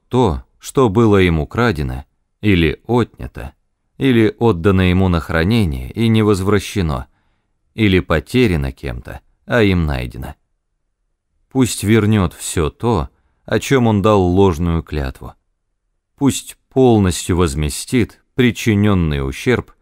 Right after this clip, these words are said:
и прибавит ещё одну пятую. Всё это он должен отдать владельцу в день принесения возместительной жертвы.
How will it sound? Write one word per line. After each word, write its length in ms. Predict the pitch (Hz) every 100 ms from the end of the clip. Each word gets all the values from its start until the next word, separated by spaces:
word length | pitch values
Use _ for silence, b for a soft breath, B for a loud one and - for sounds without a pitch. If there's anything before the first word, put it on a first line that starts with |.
| _ _ _ _ _
и 180 | 87 135
прибавит 640 | 135 123 92 123 123 123
ещё 540 | 101 98 - 113 110 -
одну 380 | 92 78 87
пятую. 560 | 82 87 71 - 67 76 _ _ _ _ _ _ _ _ _
Всё 340 | - - 123
это 280 | 123 120 120
он 260 | 107 101 90
должен 440 | 107 107 92 90
отдать 400 | 82 76 87 -
владельцу 720 | 80 71 67 113 98 - -
в 80 | 65
день 260 | 71 123 123
принесения 840 | 107 101 90 76 104 113 110 107
возместительной 1160 | 92 107 95 101 92 - 113 101 101 98 92 87
жертвы. 580 | 78 82 71 - -